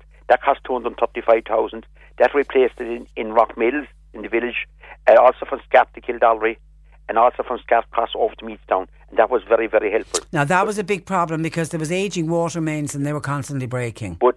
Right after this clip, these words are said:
Speaker 1: listeners and Patricia, what we need in Kildare is this. We need to put in place a secure, quality, reliable water supply for the future, for the farming community, for the business people, and above all,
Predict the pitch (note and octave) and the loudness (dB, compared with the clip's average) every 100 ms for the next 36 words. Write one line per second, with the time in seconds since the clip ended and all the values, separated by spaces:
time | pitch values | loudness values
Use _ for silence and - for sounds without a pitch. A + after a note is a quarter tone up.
0 | - D3+ - D#3+ D#3+ C#3+ - B2+ - - | -2 -4 -4 0 2 0 -2 -6 -6 -8
1 | B2+ - G#2 - _ A#2 A2 C3 C#3+ C#3 | -6 0 -2 -2 _ -4 -2 -4 -6 -6
2 | B2 A#2 - A2 A2+ G#2 G2 G#2 G2+ F#2+ | -6 -8 -6 2 4 4 0 -2 -4 -4
3 | G2 - _ - - G#2+ A2 C3+ D3 C3+ | -6 -8 _ -20 -12 -8 -4 -4 -4 -4
4 | C3 B2 - G2+ G2+ - _ _ _ - | -4 -6 -6 -4 -4 -6 _ _ _ -14
5 | - A#2 - C3 C3 C3+ - - A2+ G#2 | -6 -4 -2 2 4 2 0 4 6 6
6 | - G2 G2+ G#2+ G#2+ A2+ A#2 G#2+ A2 G2+ | -2 -4 -2 2 2 2 -2 2 4 4
7 | - F#2 - F#2+ F2+ - _ _ _ C3+ | 2 -10 -4 -2 0 -4 _ _ _ 2
8 | C3+ D3+ - C3 - - F#2+ - _ _ | 2 -2 -6 -8 -8 -4 -4 -4 _ _
9 | - C3 A#2 - D3 D#3 D#3 D#3+ D#3 D3+ | 2 2 0 4 6 6 2 -6 -4 -4
10 | D#3 - - F2+ F#2+ - D3 C#3+ C3 C3 | -6 -10 -6 -4 -4 -4 -6 -6 -8 -8
11 | A#2 A#2+ - - A2 - C#3+ C3+ C3 | -8 -8 -14 -4 0 4 6 8 6